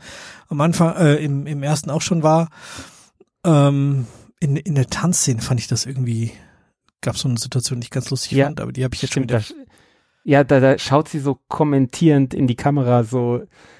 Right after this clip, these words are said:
Speaker 2: und man sieht ihr so an, dass sie, äh, so, er erklärt ihr irgendwas und, und bei ihr ist nur so Bahnhof und, und das macht sie durch so einen Blick klar. Ich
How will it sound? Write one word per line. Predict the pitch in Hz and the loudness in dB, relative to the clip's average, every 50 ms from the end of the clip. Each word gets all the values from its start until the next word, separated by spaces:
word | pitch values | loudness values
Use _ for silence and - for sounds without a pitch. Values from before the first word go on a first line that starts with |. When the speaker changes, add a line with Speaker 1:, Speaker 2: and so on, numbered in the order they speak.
| _ _ _ 311 - _ | _ _ _ -20 -20 _
Speaker 2:
und | - 226 220 240 240 143 139 | -16 -14 -10 -6 -4 -2 2
man | 139 131 123 | 2 2 2
sieht | - - 127 | 2 0 2
ihr | 131 127 127 123 - - _ _ - | 4 4 4 4 2 -4 _ _ -14
so | - 135 123 131 - | -8 -4 -2 -2 0
an, | - 131 131 127 | 2 4 4 4
dass | 123 127 - - | 4 2 0 0
sie, | 131 123 120 120 120 120 | -2 0 0 2 2 0
äh, | 120 - - 127 123 117 117 113 113 107 - _ _ _ _ _ _ _ _ _ _ _ _ _ _ _ _ _ _ _ _ _ _ _ _ _ | 0 0 0 0 2 2 2 2 0 -2 -4 _ _ _ _ _ _ _ _ _ _ _ _ _ _ _ _ _ _ _ _ _ _ _ _ _
so, | - - 143 | -2 0 2
er | - 127 143 147 | 4 4 4 4
erklärt | 143 143 - 143 143 156 175 | 4 2 4 4 4 4 6
ihr | 208 196 | 4 4
irgendwas | 190 156 156 156 151 - | 4 4 4 2 2 0
und, | 160 143 135 120 - - - - | 0 -2 -2 -2 -4 -12 -18 -6
und | - 156 139 131 123 - - - - - - 131 - _ | -2 0 0 0 -2 -6 -14 -14 -12 -12 -12 -14 -4 _
bei | - 135 131 135 | 4 4 4 4
ihr | 143 - 147 147 143 | 4 4 4 4 4
ist | 143 123 | 4 4
nur | 131 131 127 | 2 2 2
so | 123 123 | 0 -2
Bahnhof | 113 - - 120 120 127 123 120 117 117 113 - - - - - - - - - | 0 2 4 6 6 6 4 2 0 -2 -6 -8 -10 -14 -20 -16 -14 -14 -14 -4
und, | - 143 127 113 - - - - - - - - | -2 0 0 0 -2 -8 -14 -12 -10 -12 -8 -6
und | - 123 - | -4 -2 -2
das | 127 - | 0 2
macht | 139 127 113 | 2 2 2
sie | - 139 | 0 -4
durch | 120 123 - | -4 -2 -2
so | - - | -2 0
einen | - 127 135 131 127 | 4 4 4 4 4
Blick | - - 135 135 - - - | 4 2 2 2 0 -4 -4
klar. | - - 113 107 107 104 101 _ _ _ - | 0 2 2 2 2 0 -4 _ _ _ -20
Ich | - - | -20 -20